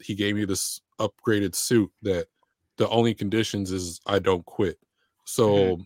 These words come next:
Speaker 1: that guy believes in him. So I
Speaker 2: Right.
Speaker 1: think
Speaker 2: Mm-hmm.
Speaker 1: it's, it's this guy, like, fighting against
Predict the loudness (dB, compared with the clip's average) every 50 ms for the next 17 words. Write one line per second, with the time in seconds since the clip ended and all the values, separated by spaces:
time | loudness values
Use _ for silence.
0 | -16 _ _ -20 -20 -10 -4 0 0 0 0 0 0 2 2 2 0 0 -2 -2
1 | -2 -2 -4 -6 -8 -8 -10 -12 _ -8 -6 -4 -4 -4 -6 -8 -12 _ _ _
2 | _ _ _ _ _ _ 0 4 6 6 8 8 8 6 6 4 2 -2 -8 -10
3 | -8 -8 -10 -12 -14 _ 2 4 4 4 4 0 -8 -10 _ 4 4 4 6 4
4 | 0 0 0 0 2 4 4 4 4 4 2 2 2 2 0 -2 _ -16 -16 -16
5 | -4 0 2 2 4 4 2 2 0 -2 -2 -4 -2 -2 -2 0 -2 -4 -6 -10
6 | -14 -16 -18